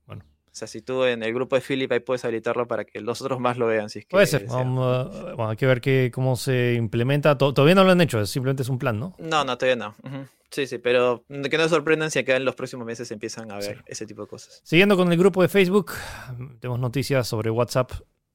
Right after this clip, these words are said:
Speaker 1: que ahora va a
Speaker 2: Sí.
Speaker 1: ser, um, o sea,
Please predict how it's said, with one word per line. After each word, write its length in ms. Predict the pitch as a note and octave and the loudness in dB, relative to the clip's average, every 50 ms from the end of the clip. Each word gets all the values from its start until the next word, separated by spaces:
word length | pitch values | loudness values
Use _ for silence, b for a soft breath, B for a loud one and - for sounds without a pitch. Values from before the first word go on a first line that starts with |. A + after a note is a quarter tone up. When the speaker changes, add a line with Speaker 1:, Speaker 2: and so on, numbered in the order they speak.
| _ _ | _ _
Speaker 1:
que 460 | - B2 A2+ G#2+ G#2 G#2 G2+ G2 G2 | -8 -6 -4 -4 -2 -2 -2 -2 -2
ahora 260 | G2 G2+ A2 A2+ A2+ | 0 0 0 0 2
va 160 | G#2+ G#2+ A2 G#2 | 2 2 0 0
a 40 | |
Speaker 2:
Sí. 120 | G2+ G2 - | -2 -4 -4
Speaker 1:
ser, 360 | A#2+ A#2+ A#2+ A#2+ B2 A#2+ B2 A#2 A2+ A2 A2 A2 - - _ | -2 -2 -2 -4 -6 -8 -10 -12 -12 -12 -12 -14 -20 -18 _
um, 400 | - G#2 G2+ G2 F#2+ G2 F#2+ G#2 - - | -8 -6 -4 -2 -2 -4 -4 -8 -12 -12
o 40 | |
sea, 240 | - - G#2 G2 G2 | -10 -8 -8 -8 -10